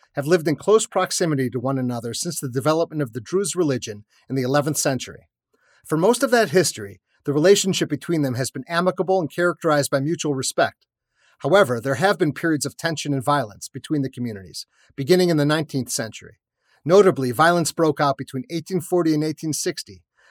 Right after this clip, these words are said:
and once again during the Lebanese Civil War that lasted from nineteen seventy-five to nineteen ninety. But I'm getting ahead of myself. That's the story for next episode. Let's now return to the Crusades. The Crusades were a pivotal time for the Maronites.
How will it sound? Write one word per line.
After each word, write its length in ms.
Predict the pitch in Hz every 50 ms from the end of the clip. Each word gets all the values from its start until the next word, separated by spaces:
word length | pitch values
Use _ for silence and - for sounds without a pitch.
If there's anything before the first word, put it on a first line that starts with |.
| _ -
and 80 | 131 135
once 220 | 165 170 165 -
again 280 | 180 143 170 165 147 127
during 240 | 117 143 139 135
the 80 | 131 131
Lebanese 380 | 135 147 143 131 147 143 135 -
Civil 300 | - - 151 135 143 135
War 220 | 131 127 123 117 110
that 160 | 123 120 -
lasted 360 | 143 143 143 - - 131 104
from 160 | - 127 120
nineteen 320 | 120 131 147 147 - 147 139
seventy-five 680 | - - 147 123 139 139 123 - 135 127 123 120 - _ _ _ _ _ _ _
to 80 | - 139
nineteen 380 | 143 135 135 127 - 139 131
ninety. 320 | 123 110 101 92 80 - _ _ _ _ _ _ _ _ _ _ _ _
But 100 | - 165
I'm 100 | 185 196
getting 220 | 175 196 180 180
ahead 220 | 165 135 143 131 131
of 100 | 117 92
myself. 460 | 117 113 110 - - 110 - - _ _ _ _ _ _ _
That's 240 | - 185 202 - -
the 60 | -
story 300 | - - - 180 160 151
for 120 | 135 - 139
next 300 | 131 147 151 - - -
episode. 540 | 117 - - 110 - - - - - _ _ _ _ _ _ _ _
Let's 260 | _ 202 233 233 - -
now 160 | 208 190 190
return 380 | 175 165 147 - - 151 147
to 80 | 135 131
the 80 | - 127
Crusades. 720 | - - 139 120 - - 117 95 - 90 _ - - _ _ _ _ _ _ _ _ _ _ _ _ _ _
The 80 | -
Crusades 480 | 170 - 208 208 - - 294 311 269 208
were 120 | 185 175
a 40 | 147
pivotal 380 | - - - 226 175 165 165 135
time 240 | - - 131 127 120
for 100 | - 113
the 80 | 123
Maronites. 600 | 120 120 120 110 101 90 80 65 _ - - -